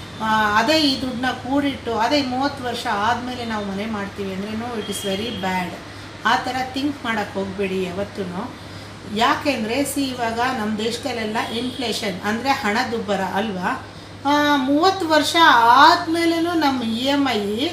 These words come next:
ಏನಾಗುತ್ತೆ? ಇವತ್ತು ಎ-, ಇ ಎಮ್ ಐ ಏನಿರುತ್ತೋ ಮೂವತ್ತು ವರ್ಷ ಆದ್ಮೇಲೆನೂ ಅಥವಾ ಇಪ್ಪತ್ತು ವರ್ಷ ಆದ್ಮೇಲೆ ಅದೇ ಇರುತ್ತೆ ಇ ಎಮ್ ಐ.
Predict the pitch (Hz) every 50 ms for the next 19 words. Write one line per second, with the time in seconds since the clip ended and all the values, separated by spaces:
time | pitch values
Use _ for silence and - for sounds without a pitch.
0 | 311 - - - - - - - 233 262 302 339 339 320 285 - 240 233 233 254
1 | 254 254 254 285 349 370 359 - 349 330 302 277 262 262 262 - 233 233 226 233
2 | 262 277 285 285 285 277 247 240 240 233 233 233 220 214 214 208 277 277 247 220
3 | 214 233 262 254 - 214 196 185 - - - 240 233 226 220 214 214 214 220 247
4 | 254 226 214 - 214 196 202 - 254 247 - 226 208 202 - 226 208 196 190 196
5 | 214 220 214 196 185 202 226 269 277 262 - 202 - - 175 175 185 196 208 208
6 | 202 202 185 165